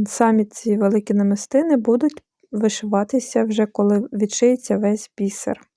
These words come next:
Тобто ми спочатку відшиваємо весь бісер, а потім закріплюємо намистини.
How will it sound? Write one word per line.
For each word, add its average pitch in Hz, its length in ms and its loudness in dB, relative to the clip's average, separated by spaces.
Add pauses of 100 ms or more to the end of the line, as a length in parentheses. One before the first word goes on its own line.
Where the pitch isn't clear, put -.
(320)
Тобто 202 320 0
ми 208 140 2
спочатку 196 540 -4
відшиваємо 196 540 -4
весь 208 220 -2
бісер, 381 400 0
а - 40 -2
потім 277 360 2
закріплюємо 220 680 -2
намистини. 220 760 -2